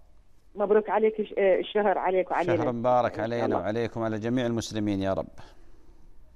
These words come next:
Speaker 1: شيخ عندي ثلاث أسئلة بلا زحمة.
Speaker 2: تفضل أختي.
Speaker 1: شيخ، آه، بصلاة قيام الليل أنا يوميا أصلي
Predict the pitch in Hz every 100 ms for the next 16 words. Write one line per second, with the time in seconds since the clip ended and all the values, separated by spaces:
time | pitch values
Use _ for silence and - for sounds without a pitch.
0 | - - - - 233 - 247 214 226 262
1 | 262 175 170 160 160 160 143 151 143 143
2 | 120 85 - - - - - - - -
3 | - - - - - - - - - -
4 | - - 247 262 - 240 220 208 127 -
5 | - - 240 247 - 202 202 - 202 180
6 | 185 190 226 214 - 196 190 185 233 190
7 | 160 - 160 180 -